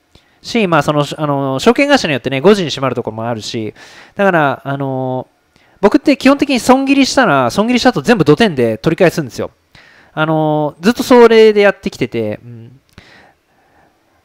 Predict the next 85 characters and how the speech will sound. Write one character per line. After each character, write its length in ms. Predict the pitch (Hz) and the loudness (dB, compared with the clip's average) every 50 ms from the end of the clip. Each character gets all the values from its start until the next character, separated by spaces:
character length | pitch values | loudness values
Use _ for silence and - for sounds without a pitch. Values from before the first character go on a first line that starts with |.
| _ _ | _ _
な 100 | - 214 | 0 2
の 100 | 214 190 | 2 2
で、 200 | 160 160 147 127 | 2 0 0 0
ま 80 | 147 160 | -2 -2
あ、 40 | - - | -2 -2
直 120 | 190 - _ - | -2 -4 _ -6
近 220 | - 277 285 277 | -4 -2 -2 0
で 240 | 269 277 269 262 247 196 175 - - 160 - - | 2 2 2 2 0 -4 -8 -18 -20 -20 -10 -4
多 100 | - 220 | -4 -2
分、 400 | 196 165 147 131 120 113 - _ _ _ _ _ _ - | -2 -2 -6 -6 -8 -10 -14 _ _ _ _ _ _ -6
直 140 | - 196 - _ - | -6 -6 -6 _ -6
近 160 | - 294 285 | -4 -2 0
の 60 | 269 240 | 2 4
四 240 | 226 247 285 285 | 4 4 2 2
回 220 | - - 311 294 285 | 0 4 4 4 6
ぐ 60 | 294 | 4
ら 80 | 277 214 | 4 4
い 40 | |
の 60 | 156 151 | 2 2
損 180 | - 160 156 | 0 -2 -2
切 60 | 147 | 0
り 60 | 151 156 | 0 0
は 60 | 143 | 0
も 80 | 139 | 0
う 20 | 123 | 0
全 200 | - 233 269 214 | 0 0 0 0
部 100 | 151 131 | 0 0
取 160 | - 147 135 | 2 0 2
り 20 | |
返 100 | 131 135 | 2 0
し 40 | 117 | -2
て 60 | - | -4
ま 100 | 120 110 | -10 -12
す 60 | - 127 | -12 -10
ね、 60 | 113 | -8
土 140 | 107 120 117 | -8 -6 -6
点 160 | 135 127 117 | -6 -10 -10
で。 140 | 104 - - | -12 -14 -14
う 20 | 117 | -16
ん。 140 | 113 113 113 | -20 -12 -4
だ 60 | 127 | -4
か 40 | 202 | -2
ら 40 | 190 | 2
そ 120 | - 277 | 2 4
れ 80 | 285 294 | 4 6
も 280 | 311 311 294 220 156 | 6 6 4 6 4
や 60 | 170 196 | 4 4
っ 20 | |
ぱ 100 | - 185 | 4 2
り 80 | 135 123 | 0 0
染 180 | - - 220 | -2 -2 -2
み 80 | 247 - | -2 0
つ 80 | - | 0
い 60 | 254 180 | -2 -2
ち 80 | 143 | -2
ゃ 40 | 113 | -6
っ 40 | - | -8
て 100 | - 110 | -10 -12
て、 220 | - 113 107 - 113 | -10 -10 -10 -8 -8
逆 260 | 139 143 - - 156 | -8 -6 -6 -6 -6
に 100 | 151 156 | -4 -6
ね。 160 | 170 165 _ _ | -6 -8 _ _
そ 140 | - - 208 | 0 2 2
れ 80 | 220 | 4
が 200 | 226 220 214 202 | 4 2 0 0
結 160 | - - 233 | -2 -4 -2
構 80 | - 156 | -2 0
ネ 120 | 170 196 | 0 2
ガ 100 | 202 175 | 2 2
テ 60 | - 143 | 2 0
ィ 20 | |
ブ 60 | 127 | -6
に 80 | 120 107 | -6 -2
作 160 | - 147 139 | 2 4 4
用 80 | 120 110 | 4 2
し 60 | - | 0
た 80 | 123 | -6
ん 40 | 117 | -10
で 40 | 110 | -10
す 40 | 104 | -10
け 80 | - 113 | -8 -6
ど、 80 | 113 | -6
今 140 | - 135 123 - | -4 -6 -6 -6
回 160 | 107 104 104 | -6 -4 -4
は。 160 | 107 - | -4 -6